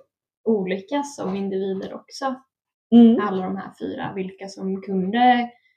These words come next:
Speaker 1: ha lite duration i att, ja, men jag står ändå här och äter ur din hand. Och vilka som tyckte att nej, men jag behöver, det behöver hända saker hela tiden. Och då kanske taget funkade bättre. Att det liksom, fram med taget, bort med taget,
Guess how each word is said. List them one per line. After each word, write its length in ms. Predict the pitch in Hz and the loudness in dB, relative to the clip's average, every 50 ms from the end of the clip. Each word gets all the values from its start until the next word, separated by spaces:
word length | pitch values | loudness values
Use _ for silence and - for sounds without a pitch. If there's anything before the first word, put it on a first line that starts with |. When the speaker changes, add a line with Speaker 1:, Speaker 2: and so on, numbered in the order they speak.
| _ _ _ _ _ _ _ _ | _ _ _ _ _ _ _ _
Speaker 1:
ha 100 | 196 202 | -2 2
lite 460 | 214 220 226 240 233 226 - - 226 | 6 6 8 8 6 4 4 4 4
duration 760 | 233 302 320 311 311 302 311 - 226 202 190 185 190 190 190 | 4 4 4 4 2 2 2 2 0 0 0 0 0 0 -2
i 100 | 190 190 | -2 -4
att, 100 | - - | -6 -6
ja, 60 | 202 | -6
men 80 | 208 214 | -4 -2
jag 80 | 226 226 | -4 -4
står 260 | - - 269 277 262 | 0 0 2 4 4
ändå 260 | 247 220 190 185 175 180 | 4 4 2 0 -4 -4
här 380 | 190 190 185 175 165 - 175 | -6 -6 -8 -8 -8 -8 -8
och 260 | - - 208 202 185 - - - _ _ - - - - - | -6 -4 -4 -4 -4 -6 -8 -12 _ _ -20 -20 -20 -8 -4
äter 420 | 196 190 190 - - - 233 196 208 196 - - | -4 -4 -4 -6 -8 -8 -8 -8 -8 -8 -10 -10
ur 60 | - | -8
din 180 | 175 175 185 185 185 | -6 -6 -6 -6 -6
hand. 280 | 180 190 202 208 208 220 214 - _ _ _ _ _ | -6 -8 -8 -8 -8 -10 -12 -14 _ _ _ _ _
Och 160 | - 190 180 | -6 -4 -4
vilka 220 | 185 185 190 190 185 | -4 -6 -6 -8 -10
som 360 | - 185 180 180 180 185 - | -8 -6 -6 -6 -6 -8 -10
tyckte 240 | _ - 190 - 277 | _ -20 -16 -14 -12
att 80 | - - | -2 2
nej, 200 | 220 226 226 220 | 4 4 4 4
men 120 | 214 208 | 2 0
jag 140 | 214 208 202 | -2 -2 -2
behöver, 580 | 196 196 196 185 180 175 180 175 180 190 - - _ _ _ | -2 -2 -2 -2 -2 0 -2 -2 -2 -4 -8 -14 _ _ _
det 140 | 196 190 202 | -8 -6 -2
behöver 200 | 190 190 190 208 | -2 -2 -2 -2
hända 200 | 196 190 180 175 | -2 -4 -6 -6
saker 240 | - - 185 - 220 | -10 -14 -18 -20 -20
hela 80 | - - | -20 -18
tiden. 260 | _ 180 - - 202 | _ -16 -14 -14 -12
Och 60 | 202 202 | -12 -10
då 60 | 185 160 | -8 -6
kanske 260 | 220 202 208 202 - | -6 -6 -6 -8 -6
taget 360 | 208 190 190 190 202 190 - | -4 -2 -2 -2 -4 -8 -10
funkade 300 | - 190 185 - 185 190 | -10 -10 -8 -8 -8 -8
bättre. 320 | 185 190 190 - _ - 233 | -8 -8 -10 -14 _ -16 -16
Att 320 | 233 233 - _ 226 _ _ | -14 -14 -18 _ -20 _ _
det 60 | - - | -18 -18
liksom, 380 | 208 208 - - 220 233 233 _ _ _ _ _ | -18 -18 -18 -18 -18 -18 -18 _ _ _ _ _
fram 180 | - 208 196 190 | -8 -6 -4 -4
med 120 | 190 - | -6 -8
taget, 380 | 196 208 208 202 - - - - | -12 -14 -14 -14 -16 -18 -16 -16
bort 200 | 214 - - - | -16 -16 -14 -14
med 100 | 190 196 | -12 -10
taget, 280 | 190 - 190 208 - | -10 -10 -10 -12 -14